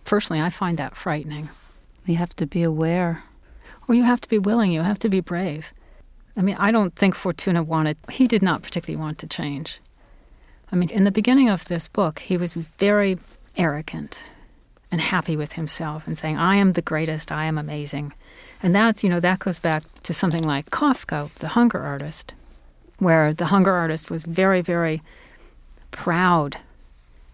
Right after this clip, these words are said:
Speaker 1: of his capacity to fast, even if the world didn't understand that, didn't get it. But in this case, Fortuno used his arrogance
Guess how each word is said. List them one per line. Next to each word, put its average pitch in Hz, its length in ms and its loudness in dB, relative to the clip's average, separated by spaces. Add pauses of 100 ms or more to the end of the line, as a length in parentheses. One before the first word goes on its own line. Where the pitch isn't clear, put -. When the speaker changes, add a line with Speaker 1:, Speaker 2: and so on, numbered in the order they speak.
(100)
Speaker 1:
of 160 140 -6
his 175 180 0
capacity 170 720 -4
to - 160 -14
fast, - 720 -8 (680)
even 185 300 4
if 170 100 -2
the 180 100 -4
world 160 280 0
didn't 156 180 0
understand 160 560 -4
that, 151 160 -6
didn't 156 320 -6
get 147 160 -2
it. - 240 -10 (920)
But 185 100 0
in 190 200 6
this - 260 4
case, - 640 -10 (100)
Fortuno 196 880 2 (460)
used 226 640 2
his 170 500 -4 (640)
arrogance 196 640 2